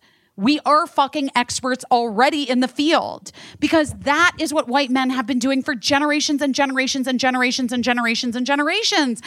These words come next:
And they're not experts in the field. They can't even find the fucking clitoris. <laughs> You know what I mean? So, like, we have to take this power back. This is our mo-, this is our moment. <gasps>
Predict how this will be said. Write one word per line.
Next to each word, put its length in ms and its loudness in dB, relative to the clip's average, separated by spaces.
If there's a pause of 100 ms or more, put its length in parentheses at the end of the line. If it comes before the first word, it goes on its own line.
(240)
And 160 2
they're 100 2
not 340 2
experts 360 -2
in 40 2
the 60 4
field. 220 2
They 80 -4
can't 260 0
even 180 -6
find 380 2
the 60 -2
fucking 360 0
clitoris. 760 0 (280)
<laughs> 120 2 (320)
You 80 2
know 60 4
what 80 4
I 140 0
mean? 640 2 (420)
So, 280 4
like, 300 2 (1600)
we 440 2
have 220 2
to 100 -2
take 260 0
this 180 0
power 300 2
back. 260 0
This 200 0
is 100 0
our 140 4
mo-, 140 -2 (120)
this 180 -4
is 140 -6
our 140 -2
moment. 480 -2 (1900)
<gasps> 320 -14